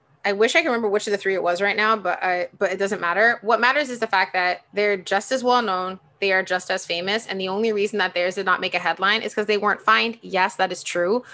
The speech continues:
But they did the exact same offense as her. And they were just like, okay, they were just, "Oh, you know what? You know what, honey?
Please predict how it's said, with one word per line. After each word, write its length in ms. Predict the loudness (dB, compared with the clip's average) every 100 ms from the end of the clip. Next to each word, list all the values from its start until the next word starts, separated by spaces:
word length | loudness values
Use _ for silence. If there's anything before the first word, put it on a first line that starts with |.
| 0
But 160 | 0 4
they 180 | 4
did 220 | 4 0 0
the 100 | -6
exact 440 | -4 2 2 2
same 200 | -4 -4
offense 360 | -4 -6 -8 -12
as 100 | -12
her. 460 | 0 4 4 2 -14 _ _ _ -4
And 220 | -4 -2
they 140 | -2
were 80 | -2
just 140 | -4 -8
like, 120 | -6
okay, 340 | -4 -2 -4 -2
they 80 |
were 100 | -2
just, 180 | -2 -8 -6
"Oh, 120 | -6 -6 -16 _
you 80 | -6
know 100 | -2
what? 260 | 0 0 -2
You 60 | -6
know 120 | -2
what, 120 | -2
honey? 480 | -2 -2 -2 -4 -8